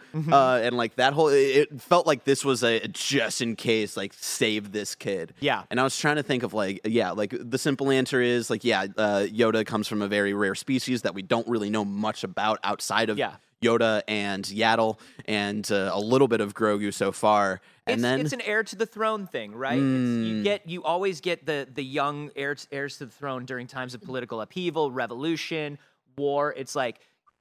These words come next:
Speaker 1: get, get the president to Air Force One, get the
Speaker 2: Mm.
Speaker 1: king and the queen onto whatever they're thing. Save, you know, save the most important people, uh, which
Speaker 2: But what if?
Speaker 1: Look, look, is it fucked up? Sure. But does that baby Yoda got a lot of magic?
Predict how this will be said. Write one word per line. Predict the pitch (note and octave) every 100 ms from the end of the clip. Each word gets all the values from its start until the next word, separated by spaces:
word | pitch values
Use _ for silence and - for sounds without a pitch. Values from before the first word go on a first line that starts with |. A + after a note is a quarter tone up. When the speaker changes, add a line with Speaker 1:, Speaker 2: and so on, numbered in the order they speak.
| -
Speaker 1:
get, | D#3+ D3+ _ _ -
get | D3 -
the |
president | C#3+ D#3+ E3 F#3 G3
to | A3
Air | G3+ G#3
Force | - A3 G#3+
One, | A3 A3 C3 G2+ _ -
get | A3 A3 G#3+
the |
Speaker 2:
Mm. | G3+
Speaker 1:
king | F#3+ A3+ G#3+
and | G3
the |
queen | - A#3 F#3+
onto | C#3+ C#3+ D#3+
whatever | D3+ D3 C#3
they're | C3+
thing. | C3+ B2+
Save, | - - F3 F#3+ F#3+ D#3
you | F#3
know, | D#3 B2 B2+ C3 C#3
save | D3 D#3+ D#3 D3
the | D#3
most | D3 C#3 D#3
important | C3+ C#3+ G#2 B2
people, | E3+ D#3+ A#2+ F#2 - _ _ -
uh, | B2+ A#2 G#2+ F#2+
which | B2 A2+ - - - _ _ _ _ _ _
Speaker 2:
But | A#2
what | A2 A2
if? | G#2+
Speaker 1:
Look, | F#3 D3 A2 _ D3
look, | C3+ F#2
is | - G#2+
it | A2
fucked | A2 G#2+
up? | A#2+ E3+ -
Sure. | E3 C#3
But | E2+ G#2+ F#2
does | A#2+
that | A2 A2+
baby | A2+ G#2+ A2
Yoda | G#2+ A#2 G#2+
got | G#2+
a | G#2+
lot | G#2+
of | G2+
magic? | G#2 D3 G3+